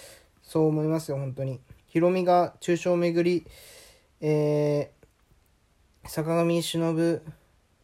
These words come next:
を眺めたみたいですね。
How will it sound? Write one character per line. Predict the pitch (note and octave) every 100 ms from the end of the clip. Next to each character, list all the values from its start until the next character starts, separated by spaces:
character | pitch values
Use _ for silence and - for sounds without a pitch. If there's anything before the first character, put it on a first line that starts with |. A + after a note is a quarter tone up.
| _ _ _ _ _ _ _ _ _ _ _ _ _ _ _ _ _ _ _ _ _ _ E3
を | D#3
眺 | D3+ D#3 E3+
め | E3+ D3+
た | - C3+ C3 B2
み | C#3+
た | C#3
い |
で | B2+
す | -
ね。 | A#2+ A#2